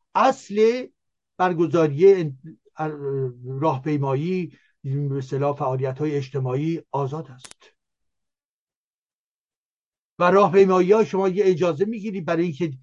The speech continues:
امنیت اون نقطه تأمین شه از جانب پرفکتور،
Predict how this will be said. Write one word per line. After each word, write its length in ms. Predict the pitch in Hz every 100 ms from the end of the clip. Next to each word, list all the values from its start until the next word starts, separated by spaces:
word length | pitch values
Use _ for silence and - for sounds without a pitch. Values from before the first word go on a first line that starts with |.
| _ _ -
امنیت 460 | 170 165 180 180 175
اون 280 | 175 165
نقطه 220 | 156 - 151
تأمین 520 | 156 143 190 254 233
شه 140 | 208
از 180 | 196 -
جانب 460 | 196 190 185 175 160
پرفکتور، 680 | 175 170 143 147 175 196